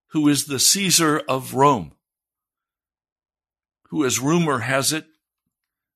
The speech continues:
burned Rome down because he wanted to rebuild it in his own image. But he has to have a victim, and so he blames the Christians, and persecution, fierce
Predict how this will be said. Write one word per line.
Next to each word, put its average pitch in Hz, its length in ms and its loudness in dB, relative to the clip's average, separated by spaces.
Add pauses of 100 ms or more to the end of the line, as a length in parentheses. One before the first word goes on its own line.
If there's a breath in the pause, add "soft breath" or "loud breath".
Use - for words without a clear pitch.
(280)
burned 123 520 -8
Rome 110 340 -2
down 123 400 -2
because 98 360 -4
he 120 100 -4
wanted 104 340 -4
to 98 100 -4
rebuild 107 600 -4
it 92 100 -2
in 95 160 -6
his 92 240 -6
own 104 220 -4
image. 107 420 -6 (560)
But 107 220 -8
he 101 60 -6
has 107 280 -6
to 110 100 -8
have 98 200 -6
a 87 80 -6
victim, 107 420 -6
and 98 140 -6
so 110 160 -4
he 98 160 -6
blames 107 540 -4
the 101 100 -8
Christians, 92 840 -4 (380 soft breath)
and 110 200 -10
persecution, 135 1000 -2 (140)
fierce - 1080 -2